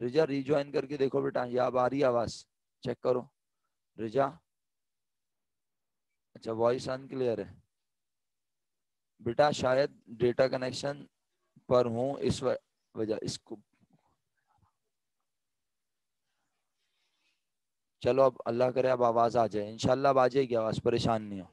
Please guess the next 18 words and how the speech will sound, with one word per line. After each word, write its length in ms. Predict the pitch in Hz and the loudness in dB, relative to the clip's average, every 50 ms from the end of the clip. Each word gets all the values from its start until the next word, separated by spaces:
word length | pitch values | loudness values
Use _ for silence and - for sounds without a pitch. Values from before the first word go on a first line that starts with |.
| _ _ _ _ _ _ _ _ _ _ _ _ _ _ _ _ _ _ _ _ _ _ _ - | _ _ _ _ _ _ _ _ _ _ _ _ _ _ _ _ _ _ _ _ _ _ _ -10
अच्छा 340 | 101 - - - 107 101 92 82 - _ _ _ _ _ _ _ _ _ _ _ _ _ _ _ _ _ _ _ _ _ _ - | -10 -8 -6 -4 -4 -4 -4 -6 -14 _ _ _ _ _ _ _ _ _ _ _ _ _ _ _ _ _ _ _ _ _ _ -6
चलो 260 | - 110 104 98 90 - _ _ _ _ _ _ _ _ _ _ _ _ _ _ _ - | -4 -2 -2 -2 -4 -8 _ _ _ _ _ _ _ _ _ _ _ _ _ _ _ -8
आगे 240 | 101 110 117 123 139 | -6 -4 -2 0 0
बढ़ाएं। 320 | 127 127 123 127 143 143 139 - - - - _ _ _ _ _ _ _ _ _ _ _ _ _ _ _ _ _ _ _ _ _ _ _ _ _ _ _ _ _ _ _ _ _ _ _ _ _ _ _ _ _ _ _ _ _ _ _ _ _ 208 202 _ _ _ _ _ _ _ _ _ _ _ _ _ _ - _ _ _ _ _ _ _ _ _ _ _ _ _ _ _ _ _ _ _ _ _ - | 0 0 2 2 2 0 0 -4 -10 -16 -20 _ _ _ _ _ _ _ _ _ _ _ _ _ _ _ _ _ _ _ _ _ _ _ _ _ _ _ _ _ _ _ _ _ _ _ _ _ _ _ _ _ _ _ _ _ _ _ _ _ _ _ _ _ _ _ _ _ _ _ _ _ _ _ _ _ -20 _ _ _ _ _ _ _ _ _ _ _ _ _ _ _ _ _ _ _ _ _ 2
ओके, 300 | - 131 135 - 147 123 101 - - - _ _ _ _ _ _ _ _ - | 4 4 4 6 4 4 4 2 -4 -6 _ _ _ _ _ _ _ _ -4
तो 80 | 127 | -2
मेरे 200 | 127 135 139 143 131 | 2 2 2 4 4
बच्चों, 400 | 143 143 - - 156 156 156 - - _ _ _ _ _ - | 2 2 2 2 2 4 4 2 -2 _ _ _ _ _ -2
हाँ 180 | - 131 135 139 | 2 4 4 6
message 420 | 131 131 131 120 - 170 160 160 | 6 4 4 4 2 0 0 2
receive 340 | 151 143 156 156 170 165 151 | 2 2 2 2 2 6 8
हो 120 | 143 143 | 8 8
रहे 120 | 147 160 151 | 8 8 6
हैं 60 | 147 | 6
आपके। 300 | 143 127 - - 127 120 | 6 4 4 2 0 2
वजीहा, 400 | 113 113 107 113 131 139 143 151 | 2 2 0 2 4 6 6 8
आपका 320 | 147 139 - - 139 135 | 6 6 4 2 0 2
message 380 | 127 127 120 123 135 135 131 | 2 2 0 0 -4 -6 -2